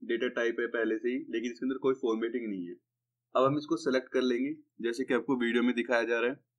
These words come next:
हमने इसको सिलेक्ट किया, तो आप देख सकते हैं इसके अंदर भी वहीं पर सेम फॉर्मेटिंग आ गया जो शीट वन के अंदर फॉर्मेटिंग है, जैसे कि आपको वीडियो के अंदर दिखाया जा रहा है।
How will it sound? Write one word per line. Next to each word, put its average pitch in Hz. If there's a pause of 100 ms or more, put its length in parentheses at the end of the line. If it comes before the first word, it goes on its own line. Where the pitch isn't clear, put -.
(400)
हमने 139
इसको 156
सिलेक्ट 139
किया, 131
तो -
आप 143
देख 156
सकते 160
हैं 156
इसके 151
अंदर 143
भी 147 (340)
वहीं 135
पर 151 (600)
सेम 151
फॉर्मेटिंग 135
आ 107
गया 95 (200)
जो 139
शीट 135
वन 120
के 127
अंदर 120 (760)
फॉर्मेटिंग 110
है, 87 (400)
जैसे 120
कि 147
आपको 151
वीडियो 127
के 131
अंदर 131
दिखाया 117
जा 104
रहा 92
है। 90